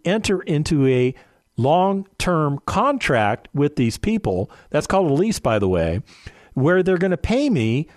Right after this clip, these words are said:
one-third of their income to live there. Yeah, you, you didn't know that rent is effectively about one-third of the income of the people that rent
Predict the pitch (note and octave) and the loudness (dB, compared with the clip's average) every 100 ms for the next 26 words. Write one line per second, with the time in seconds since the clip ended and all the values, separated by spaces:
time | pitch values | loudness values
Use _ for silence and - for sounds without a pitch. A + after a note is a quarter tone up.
0 | - - C#3 G3+ G3+ - G#3+ G#3+ F3+ D#3+ | -20 -4 0 2 0 0 2 2 2 0
1 | A3+ - A3 C#4+ - A#2+ G#2 C#3+ - _ | -2 -2 -2 -2 -2 0 0 -2 -6 _
2 | _ _ F3 G3+ D#4 C#4 B2+ - - _ | _ _ -2 2 0 0 -2 -4 -10 _
3 | _ _ _ - A3 E3 F#3+ A3 D#3+ A#3 | _ _ _ -2 -2 2 0 0 0 2
4 | D4 G#3 A#3+ C#4 D#3 D3 C#3 G#3 G#3+ - | 2 4 4 4 2 0 0 0 0 -2
5 | E3 C#3 B2+ - A#3 - C#3 C3+ C3+ C3+ | -2 0 -2 0 0 0 0 2 2 2
6 | C#3 A#2+ D#3 G#3 F#3+ G#3 G#3+ F#3+ C3+ C3 | 0 0 0 0 0 0 2 2 0 0
7 | D3+ A#3 - C#3+ G#2+ A2+ - - - D3+ | 0 -2 -2 0 0 -2 -6 -16 -4 -2
8 | D3+ E3+ E3+ D#3 D3+ C3 D3 D#3+ | 0 0 0 0 0 0 -2 -2